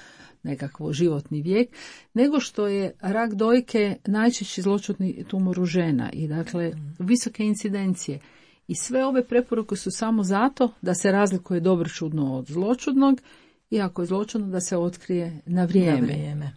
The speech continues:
Speaker 1: To je to. A drugo, poruka je obiteljima, budite potpora ženama,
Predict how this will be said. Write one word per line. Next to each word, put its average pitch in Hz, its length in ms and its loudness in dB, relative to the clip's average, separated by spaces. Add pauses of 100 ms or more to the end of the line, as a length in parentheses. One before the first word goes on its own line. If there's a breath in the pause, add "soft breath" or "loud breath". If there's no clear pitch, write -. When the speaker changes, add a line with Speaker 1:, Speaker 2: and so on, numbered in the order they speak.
(160)
Speaker 1:
To 196 160 -6
je 185 80 -2
to. - 280 -8
A 170 100 -4
drugo, 262 500 0 (160)
poruka 240 380 -2
je 202 120 0
obiteljima, 196 520 -2
budite 180 360 0
potpora 160 560 -2 (800 soft breath)
ženama, 165 680 2